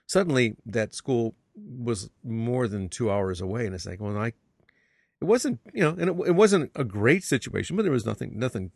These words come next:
too terrible about it. I mean, the coordinator was a micromanager, and, but it wasn't,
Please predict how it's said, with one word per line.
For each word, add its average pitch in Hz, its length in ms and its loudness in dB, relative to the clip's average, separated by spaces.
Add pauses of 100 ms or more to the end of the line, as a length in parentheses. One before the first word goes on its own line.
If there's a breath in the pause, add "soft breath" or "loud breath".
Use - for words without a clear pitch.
(140)
too 240 180 2
terrible 92 640 -2 (200)
about 101 280 -4
it. 139 100 -8
I 135 40 -2
mean, 110 180 -2
the 98 320 -6 (340 soft breath)
coordinator 120 500 6
was 107 140 -2
a 98 140 0 (120)
micromanager, 101 1120 -4
and, 85 300 -14 (580)
but 135 360 0
it - 20 4
wasn't, 185 320 2